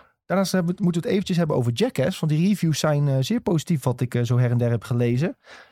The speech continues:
En, eh, we gaan het natuurlijk weer hebben over de Book of Boba Fett. Gisteren een grote aflevering geweest. We doen de Book of Boba Fett dus aan het einde van de aflevering. Als je de, eh, laatste aflevering nog niet hebt gezien, kun je dus, eh, pauze drukken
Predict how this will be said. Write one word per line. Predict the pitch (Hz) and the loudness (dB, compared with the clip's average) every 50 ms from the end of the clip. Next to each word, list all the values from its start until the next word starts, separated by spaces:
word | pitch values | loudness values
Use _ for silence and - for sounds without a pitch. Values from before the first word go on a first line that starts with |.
| _ _ | _ _
En, | - - | -4 -2
eh, | 208 202 | 0 0
we | |
gaan | 185 170 | 2 0
het | 156 151 | 0 0
natuurlijk | 160 156 147 156 165 | 0 0 2 0 2
weer | 147 156 | 2 2
hebben | 151 147 147 147 | 2 2 2 0
over | 139 139 | 0 0
de | 139 | 0
Book | 131 165 147 | 0 0 0
of | 151 | 0
Boba | 143 190 233 240 233 | 0 0 0 0 -2
Fett. | - - 170 131 - | -2 -2 -2 -2 -2
Gisteren | - 175 165 - 170 | -2 -4 0 0 -2
een | 147 - 175 | -2 0 -2
grote | 175 175 190 | 0 2 0
aflevering | 165 165 160 160 160 160 147 156 151 - | 0 0 0 0 0 2 2 0 0 0
geweest. | 147 151 160 190 - - - - _ _ _ _ _ _ - | 0 0 0 0 -2 -4 -16 -20 _ _ _ _ _ _ -4
We | 143 147 | -2 0
doen | 175 214 | 2 2
de | 196 165 | 2 2
Book | 151 170 190 185 - | 2 0 0 0 -2
of | 165 135 | -4 0
Boba | 156 180 185 175 160 | 0 0 2 0 0
Fett | - 165 139 | 0 -2 0
dus | 139 143 - | 0 -2 -2
aan | - 151 160 | 0 0 0
het | 160 - - _ _ | 0 -2 -6 _ _
einde | - 156 175 202 220 214 190 | -4 -2 0 2 2 2 2
van | 180 180 | 2 0
de | - | 0
aflevering. | - 165 160 151 160 147 151 143 156 160 170 - - - - - - - | 2 0 0 0 0 0 0 0 2 0 0 -2 -4 -16 -20 -20 -16 -4
Als | - - 165 - | -2 0 0 0
je | - 156 | 0 0
de, | 151 156 156 147 - _ _ _ | 0 0 0 -2 -4 _ _ _
eh, | - 135 131 131 | -4 -2 0 2
laatste | 135 135 139 - - | 2 2 0 0 0
aflevering | - 127 - 139 127 131 131 131 | -4 0 0 0 2 2 2 0
nog | 127 - - 110 95 | 0 -2 -4 -2 2
niet | 120 139 185 214 - - | 2 2 2 2 0 -2
hebt | 170 175 - - | -2 -2 -2 -2
gezien, | 165 147 151 151 151 139 - - _ _ _ _ - | -2 0 2 2 2 0 -2 -8 _ _ _ _ -6
kun | - 139 | -2 -2
je | 135 | 0
dus, | 127 127 123 123 - | 2 0 0 0 0
eh, | 120 113 110 104 - - _ _ _ _ _ _ _ _ _ _ _ _ _ - | 0 0 0 0 -2 -8 _ _ _ _ _ _ _ _ _ _ _ _ _ -4
pauze | - 185 196 196 165 | 0 0 2 2 2
drukken | 160 175 170 165 - 160 - | 0 -2 -2 0 -2 -4 -6